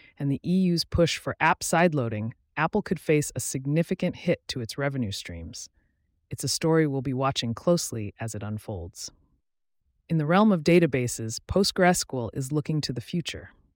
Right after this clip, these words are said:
Jonathan Katz has outlined key areas for the platform's growth, including availability, performance, and developer features.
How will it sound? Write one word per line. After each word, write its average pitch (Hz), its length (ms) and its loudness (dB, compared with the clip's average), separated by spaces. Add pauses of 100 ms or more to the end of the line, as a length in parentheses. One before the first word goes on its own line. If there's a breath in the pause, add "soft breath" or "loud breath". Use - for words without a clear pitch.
(140)
Jonathan 147 400 0
Katz - 360 0
has 139 120 -4
outlined 139 480 0
key 202 300 -2
areas 165 400 2
for - 160 -10
the 113 80 -10
platform's 127 560 -4
growth, 113 400 -10 (480)
including 147 440 0
availability, 170 920 2
performance, 151 720 -6 (100)
and 135 140 -4
developer 127 460 -6
features. - 640 -12